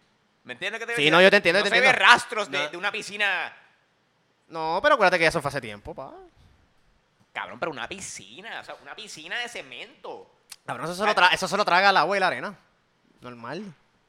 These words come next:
Speaker 1: Cabrón.
Speaker 2: pienso yo que eso es así, como que se lo traga y ya.
Speaker 1: Sí, sí, yo sé, pero
Speaker 2: Y ya, es normal.
Speaker 1: o sea, cabrón, eso está pegado.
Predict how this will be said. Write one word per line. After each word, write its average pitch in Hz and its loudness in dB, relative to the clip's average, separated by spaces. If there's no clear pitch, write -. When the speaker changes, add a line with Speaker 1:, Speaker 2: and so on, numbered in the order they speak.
Speaker 1:
Cabrón. 160 0
Speaker 2:
pienso 151 -2
yo 143 0
que 135 -6
eso 143 -6
es 135 0
así, 135 -6
como 196 -2
que 165 -2
se 151 -2
lo 131 0
traga 170 -2
y 175 -6
ya. 160 -4
Speaker 1:
Sí, 135 -12
sí, 147 -12
yo 190 -10
sé, 180 -10
pero 165 -8
Speaker 2:
Y 123 -10
ya, 151 -2
es 403 -8
normal. 165 -8
Speaker 1:
o 359 -20
sea, 160 -10
cabrón, 143 -14
eso 240 -20
está - -20
pegado. 160 -8